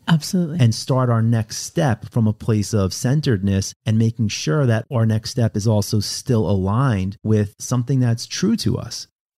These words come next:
Speaker 2: And we're just generally
Speaker 1: Well,
Speaker 2: talking here, but
Speaker 1: what if we talked about Callie and now looking at us, right, as parents? And how are we going through the seasons?
Speaker 2: Perfect.
Speaker 1: And how are we processing this
Speaker 2: Okay.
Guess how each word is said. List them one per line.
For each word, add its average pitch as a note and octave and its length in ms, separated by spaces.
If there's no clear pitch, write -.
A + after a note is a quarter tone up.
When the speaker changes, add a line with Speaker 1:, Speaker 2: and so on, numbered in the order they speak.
Speaker 2:
And C3+ 260
we're B2 160
just B2+ 160
generally A2 240
Speaker 1:
Well, G3+ 180
Speaker 2:
talking G#2 300
here, F#2 180
but G2 240
Speaker 1:
what G3+ 160
if C4 140
we G#3 100
talked F#3+ 320
about E3+ 480
Callie G3 640
and F3+ 180
now F3 180
looking F3 360
at E3 160
us, E3+ 640
right, E3 260
as F3 140
parents? - 640
And F#3+ 180
how G#3+ 400
are B3 120
we G3 340
going F3 320
through F3+ 180
the D#3+ 80
seasons? E3+ 400
Speaker 2:
Perfect. A2+ 200
Speaker 1:
And D#3+ 60
how G#3 220
are B3 140
we F3+ 460
processing E3 720
this D#3 140
Speaker 2:
Okay. - 260